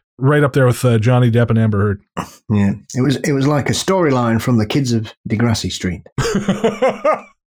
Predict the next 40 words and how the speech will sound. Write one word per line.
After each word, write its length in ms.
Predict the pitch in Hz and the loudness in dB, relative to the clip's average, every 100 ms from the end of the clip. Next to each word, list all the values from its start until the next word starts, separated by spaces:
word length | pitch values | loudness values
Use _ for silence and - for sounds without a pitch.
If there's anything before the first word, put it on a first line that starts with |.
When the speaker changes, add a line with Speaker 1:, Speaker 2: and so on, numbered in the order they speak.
| _ _ | _ _
Speaker 1:
It's 200 | 135 123 | -2 -2
further 240 | - 196 196 | 0 2 2
than 120 | 170 | 4
my, 200 | 165 160 | 4 4
uh, 180 | 151 143 | 4 2
my 200 | 139 139 | 2 2
guidance 340 | 131 147 143 - | 4 2 2 0
counselor 340 | 151 139 139 | 0 2 2
ever 80 | 143 | 2
thought 180 | 143 135 | 2 2
I'd 140 | 127 | 2
make 180 | 123 101 | 2 -2
it. 140 | - | -8
So, 140 | - - | -10 -8
<laughs> 1200 | - - 1077 1017 1077 988 932 1077 - - - - 143 | -10 -6 -2 0 0 -2 -2 -6 -8 -10 -14 -8 -2
Speaker 2:
Oh, 100 | 123 | -2
that 160 | - | 0
other 180 | 160 147 | 0 2
weird 320 | 131 135 123 | 2 0 0
Canadian 440 | - 127 117 120 110 | 0 0 2 0 0
show 200 | 120 107 | 0 -2
that 180 | 104 - | -4 -6
strangely 360 | - 113 110 | -4 0 0
used 120 | 110 107 | 0 0
to 60 | |
get 180 | 113 101 | -4 -4
shown 340 | - 110 110 | -4 -2 -2
on 140 | 104 104 | -2 -4
British 260 | 104 104 | -4 -6
television, 440 | - 107 107 110 101 | -6 -4 -2 -2 -2
which 180 | 107 - | -6 -4
I 180 | 110 104 _ | -4 -4 _
can't 200 | 123 95 | -6 -4
remember 260 | 107 110 107 | -2 -2 -2
the 80 | |
name 220 | 110 110 107 | -2 -2 -4
of, 120 | 107 - | -6 -4
but 140 | 117 - - | -6 -6 -12
involved 420 | 139 123 110 104 | -6 -2 -2 -4
trees. 460 | - 123 110 98 - | -4 -4 -2 -6 -12